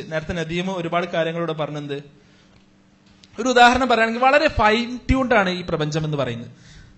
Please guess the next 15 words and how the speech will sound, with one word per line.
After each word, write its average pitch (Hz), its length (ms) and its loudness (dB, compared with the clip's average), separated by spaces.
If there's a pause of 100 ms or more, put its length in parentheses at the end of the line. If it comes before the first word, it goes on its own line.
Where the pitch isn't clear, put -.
(160)
എന്താണ്? 170 300 -2 (760)
വളരെ 262 300 0
കൃത്യമായി 277 880 -2
സംവിധാനിക്കപ്പെട്ട 202 760 -2
പ്രപഞ്ചം. 143 420 -8 (260)
അതായത് 254 420 4 (560)
പ്രോട്ടോൺ, 220 520 6 (280)
നമുക്കറിയാം, 190 380 2
അടിസ്ഥാനപരമായ 208 800 2
ഘടകങ്ങളാണ് 175 640 0
പ്രോട്ടോൺ, 160 640 2
ഇലക്ട്രോൺ, 156 600 -2
ന്യൂട്രോൺ 151 400 -2
എന്നൊക്കെ 143 220 -6
പറഞ്ഞത്. 117 300 -10